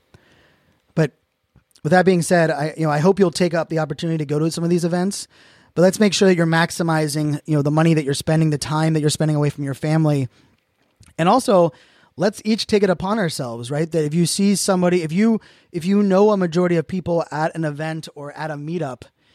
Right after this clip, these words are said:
you know, open your body language and keep an eye out for those that are, like, feeling, looking lost and feeling like they're not sure if they're in the right location,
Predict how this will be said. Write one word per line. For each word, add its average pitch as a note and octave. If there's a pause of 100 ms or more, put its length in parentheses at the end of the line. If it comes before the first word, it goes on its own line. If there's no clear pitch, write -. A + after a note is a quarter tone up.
(320)
you E3
know, E3+
open A3
your A3
body F3+
language D#3
and E3
keep F#3
an F3+
eye D#3+
out E3
for E3
those E3
that D#3+
are, D#3
like, D3 (480)
feeling, F3+
looking F3
lost E3
and D3+
feeling E3
like D#3
they're D#3+
not D#3+
sure E3
if D3
they're D#3
in D3+
the D3
right D3
location, C3+